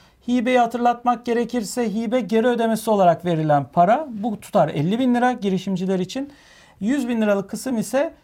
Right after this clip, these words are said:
ilk başta verilen, sonra faizsiz olarak belli periyotlarda, belli zamanlar geçtikten sonra geri ödenen destek kısmı.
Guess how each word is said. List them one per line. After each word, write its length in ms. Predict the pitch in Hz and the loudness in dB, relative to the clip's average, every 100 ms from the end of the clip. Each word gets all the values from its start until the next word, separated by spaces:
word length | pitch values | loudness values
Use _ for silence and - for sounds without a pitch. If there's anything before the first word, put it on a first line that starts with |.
| _ - | _ -8
ilk 220 | 277 - | -8 2
başta 360 | 240 - 214 | 2 2 -2
verilen, 360 | 208 226 247 302 | 0 2 2 0
sonra 400 | 302 - 262 240 | 0 0 2 2
faizsiz 540 | - 240 240 240 254 | 2 2 2 0 -4
olarak 420 | 240 214 202 240 220 | 0 2 4 2 -2
belli 300 | 240 240 - | -2 -2 -2
periyotlarda, 840 | 240 226 214 214 214 196 180 202 | -2 2 0 2 2 4 2 0
belli 220 | 202 220 | 0 0
zamanlar 400 | 226 220 208 208 | 2 2 2 0
geçtikten 540 | 202 226 - - 214 | -2 -6 -8 -4 -2
sonra 240 | 190 214 311 | 0 -4 -4
geri 300 | 233 254 240 | 0 2 2
ödenen 360 | 196 160 139 117 - | 2 2 0 -2 -8
destek 460 | 208 151 - 127 | -6 -6 -6 -10
kısmı. 280 | - 117 - | -8 -12 -14